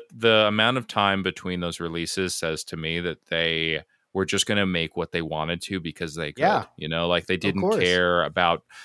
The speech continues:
Speaker 1: sustaining something or having another pop hit or whatever it was. They just,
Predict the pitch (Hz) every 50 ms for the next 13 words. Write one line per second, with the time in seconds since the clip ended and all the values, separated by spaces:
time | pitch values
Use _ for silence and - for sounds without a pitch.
0 | - _ _ _ - - - - 101 92 - - 90 85 85 85 85 85 87 85
1 | - 87 82 80 - - 87 85 82 82 82 85 85 87 95 95 92 101 98 _
2 | - - 87 80 76 - - - 82 80 80 78 76 78 82 80 80 78 82 87
3 | 80 - - 85 82 78 78 - - 76 76 - - 78 - - -